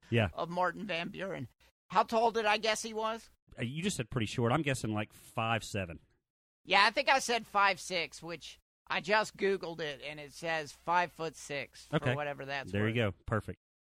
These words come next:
Speaker 2: Uh, sideburns that are just
Speaker 1: The best ever.
Speaker 2: out of this world.
Speaker 1: Yeah.
Speaker 2: Maybe, possibly the best sideburns of anyone ever to serve as president.
Speaker 1: It's, it's gotta be. I mean, I would think. That's, that's what he's known for.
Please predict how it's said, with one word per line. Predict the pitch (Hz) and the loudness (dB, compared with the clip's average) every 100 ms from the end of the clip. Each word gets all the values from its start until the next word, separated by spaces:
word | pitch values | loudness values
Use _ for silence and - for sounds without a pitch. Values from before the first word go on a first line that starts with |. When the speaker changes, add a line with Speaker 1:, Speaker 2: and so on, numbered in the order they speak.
| _ - | _ -10
Speaker 2:
Uh, | 147 143 | -6 -6
sideburns | - - 254 294 269 165 165 170 160 - | -6 4 8 10 8 4 0 0 -4 -4
that | 156 | -4
are | 151 | -2
just | 147 135 156 151 139 - - _ _ _ _ | -4 0 2 2 -2 -12 -20 _ _ _ _
Speaker 1:
The | 120 | -2
best | 110 127 120 120 | 4 4 4 4
ever. | 127 | 6
Speaker 2:
out | 196 220 | 8 8
of | 220 | 6
this | 185 190 147 | 0 -2 -4
world. | 151 175 175 160 139 113 110 | -2 0 2 2 -2 -4 0
Speaker 1:
Yeah. | 113 92 - _ - | 0 0 -8 _ -14
Speaker 2:
Maybe, | 175 196 269 277 247 202 151 | -4 0 2 0 -2 -4 -8
possibly | 185 254 269 269 214 214 | 6 8 8 2 0 0
the | 196 | 0
best | 196 202 185 | 0 0 0
sideburns | - 180 180 165 170 151 | 2 4 4 0 -2 -4
of | 156 | -8
anyone | 165 175 175 170 160 156 | -8 -8 -8 -6 -6 -6
ever | 160 165 160 | -4 -2 -2
to | 151 | -4
serve | - 151 147 | -4 -4 -4
as | 143 - | -8 -8
president. | 147 139 123 117 107 _ _ _ _ - _ _ - | -6 -6 -6 -14 -16 _ _ _ _ -20 _ _ -8
Speaker 1:
It's, | 110 - | -8 -10
it's | - 120 - | -12 -12 -12
gotta | 101 120 185 | 2 4 4
be. | 123 87 78 98 | 4 0 -2 -4
I | 104 | 2
mean, | 104 98 | 4 6
I | |
would | 95 92 | 4 4
think. | - 123 104 | 4 4 4
That's, | 107 120 - | 2 0 0
that's | 113 117 | -2 0
what | 117 | 2
he's | 107 92 | 2 2
known | 101 135 | 4 4
for. | 151 76 - | 2 -4 -6